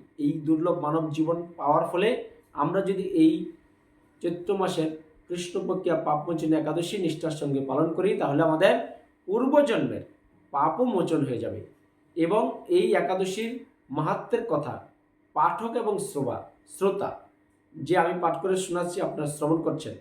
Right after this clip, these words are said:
আমি এবং আপনারা সবাই আমরা সহস্র গোদানের ফল লাভ করতে পারবো। আজকে একটা দুটো গাভী কিনতে কিনতে হাজার হাজার লক্ষ লক্ষ টাকার প্রয়োজন। তাহলে আমরা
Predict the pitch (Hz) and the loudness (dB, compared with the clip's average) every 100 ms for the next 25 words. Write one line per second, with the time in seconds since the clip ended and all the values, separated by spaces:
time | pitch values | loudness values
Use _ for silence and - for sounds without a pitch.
0 | - 143 160 214 208 190 185 139 139 135 | -8 -2 0 2 2 0 -2 -2 -2 -2
1 | 92 - _ - 143 127 110 - _ _ | -4 -12 _ -6 -2 0 -2 -8 _ _
2 | _ - 135 160 - 165 175 220 - 233 | _ -8 -2 -2 0 0 2 0 0 2
3 | 170 165 156 147 143 185 311 - 120 - | 2 4 4 2 -2 -4 -4 -4 -6 -6
4 | 123 113 101 - - _ _ _ _ - | -10 -8 -8 -10 -14 _ _ _ _ -10
5 | 127 156 156 147 - 165 160 143 156 143 | -2 2 2 0 -2 0 0 0 0 2
6 | 147 147 151 160 160 - 131 139 147 147 | 2 0 0 0 0 0 0 2 2 2
7 | 139 135 - 156 143 131 127 - 113 104 | 0 -2 -2 -4 -4 -4 -4 -4 -6 -8
8 | - - _ _ _ _ 131 147 151 170 | -10 -18 _ _ _ _ -2 0 2 2
9 | 175 - | 2 -2